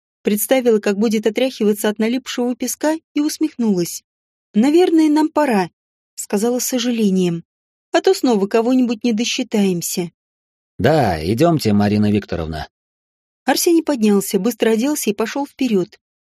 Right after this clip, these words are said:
Speaker 1: Завидую людям, которых никогда и ничто не смущает. Похоже, Сеня был из таких. А ещё обратила внимание, как он двигается.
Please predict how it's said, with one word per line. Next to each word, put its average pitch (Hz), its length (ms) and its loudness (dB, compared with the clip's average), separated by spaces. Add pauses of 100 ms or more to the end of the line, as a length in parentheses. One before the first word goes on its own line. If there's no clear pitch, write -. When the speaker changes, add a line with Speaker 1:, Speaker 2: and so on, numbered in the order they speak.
Speaker 1:
Завидую 233 540 0
людям, 233 320 0
которых 240 380 -2
никогда 240 420 0
и 311 60 2
ничто 285 280 -2
не 302 140 2
смущает. 233 680 -2 (340)
Похоже, 339 460 2
Сеня 311 320 2
был 285 200 -2
из 269 120 -6
таких. 214 520 -4 (320)
А 226 80 0
ещё 277 260 0
обратила 247 500 0
внимание, 302 480 2
как - 220 -6
он 311 120 2
двигается. 190 720 0